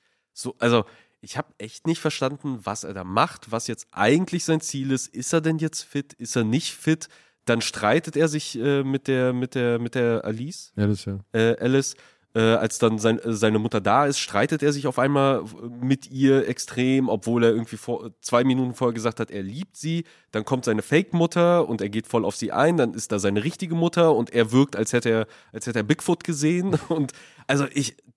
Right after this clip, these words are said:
Speaker 1: der war für mich sehr sprunghaft von Szene zu Szene und ich hab so gar kein Gefühl für ihn bekommen. Okay, was will er jetzt eigentlich? Was ist sein eigentliches Ziel? Was treibt ihn jetzt noch an? Äh, ich,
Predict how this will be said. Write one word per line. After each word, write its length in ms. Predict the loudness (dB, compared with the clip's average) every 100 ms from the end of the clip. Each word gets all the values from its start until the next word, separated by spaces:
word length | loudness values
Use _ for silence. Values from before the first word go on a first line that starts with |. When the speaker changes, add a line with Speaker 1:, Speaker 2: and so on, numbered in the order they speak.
| _ 4
Speaker 1:
der 260 | 6 6
war 100 | 2
für 100 | 2
mich 220 | 0 0 -2
sehr 360 | 2 4 4
sprunghaft 480 | 2 -2 -2 0 0
von 160 | -2 -2
Szene 440 | 2 4 4 2
zu 120 | -4
Szene 460 | -6 0 0 2 0
und 220 | -2 -6
ich 100 | -8
hab 120 | -12
so 120 | -8
gar 220 | -2 -2 0
kein 180 | -2
Gefühl 320 | -2 -6 -8 -8
für 160 | -8
ihn 140 | -6 -6
bekommen. 300 | -6 -8 -8 _ -18
Okay, 280 | -6 -4 -4 _ _ _ -4
was 280 | -2 0
will 140 | 2 4
er 60 |
jetzt 240 | 4 2 -2
eigentlich? 460 | -4 -4 -8 -10 _ _ _
Was 260 | -2 -2 0
ist 120 | 2
sein 180 | 2 2
eigentliches 640 | 0 -2 -10 -12 -14 -16
Ziel? 380 | -10 -4 -2 -4 _ -4
Was 260 | -2 -2
treibt 340 | -2 -2 -2 -4
ihn 80 |
jetzt 240 | -2 -2 -2
noch 140 | -4
an? 320 | -4 -4 -4 -8 _ _ _ _
Äh, 200 | 2 4 4
ich, 220 | -2